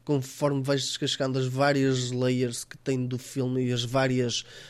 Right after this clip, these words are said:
ah, as várias, ah, analepses que vão sendo feitas para tu conseguires descortinar o que é que se passou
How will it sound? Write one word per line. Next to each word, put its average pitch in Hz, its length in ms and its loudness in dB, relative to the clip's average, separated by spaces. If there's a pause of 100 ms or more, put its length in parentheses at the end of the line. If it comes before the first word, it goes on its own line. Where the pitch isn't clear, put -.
ah, 117 380 2
as 127 120 2
várias, 127 640 2
ah, 113 840 -2
analepses 143 600 6
que - 100 -6
vão 139 140 4
sendo 139 260 0
feitas 139 460 0
para 135 120 -8
tu 131 120 -8
conseguires 135 400 -2
descortinar 139 600 0
o 123 60 -2
que 151 160 2
é 139 60 6
que 131 120 -8
se - 100 -12
passou 123 580 -4